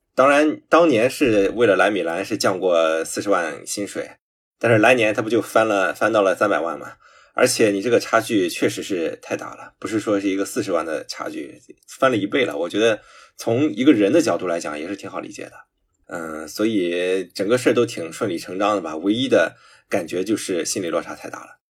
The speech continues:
我不知道之前国米卖卢卡库的时候啊，或者说是之前国米近期有卖过什么，好像也没有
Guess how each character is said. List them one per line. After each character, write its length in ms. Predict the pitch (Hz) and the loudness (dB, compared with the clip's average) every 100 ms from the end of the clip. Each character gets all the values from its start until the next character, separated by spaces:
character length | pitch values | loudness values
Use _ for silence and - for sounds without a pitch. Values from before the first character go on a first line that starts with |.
| _ _ _ _ _ _ _ | _ _ _ _ _ _ _
我 80 | 127 | 4
不 80 | 180 | 8
知 60 | |
道 60 | 190 | 6
之 140 | - | 6
前 240 | 220 147 165 | 0 0 0
国 180 | 131 160 | 4 4
米 160 | 127 | 4
卖 500 | 95 143 123 90 - - _ _ | 2 4 4 2 -2 -10 _ _
卢 160 | - 302 | 0 2
卡 160 | 160 - | 4 0
库 180 | - | 4
的 80 | 226 | 4
时 140 | - 87 | 4 -2
候 160 | 92 | -4
啊， 220 | 82 - - | -6 -8 -2
或 140 | 120 | 0
者 100 | 92 | 0
说 160 | - 123 | 2 0
是 200 | - 98 | 2 -2
之 120 | 123 | -2
前 180 | 123 117 | -4 -2
国 140 | 127 | 0
米 540 | 117 92 90 92 104 - _ _ _ | 0 -2 -4 -6 -8 -12 _ _ _
近 160 | - 143 | 2 2
期 160 | - | 2
有 80 | 127 | 2
卖 200 | 110 165 | 4 4
过 100 | 110 | 4
什 120 | 101 | -2
么， 460 | 104 104 95 92 - | -2 0 0 -4 -10
好 120 | - 113 | -6 -2
像 140 | 175 | 0
也 80 | 101 | 0
没 140 | 87 | 4
有 260 | 151 101 | 4 4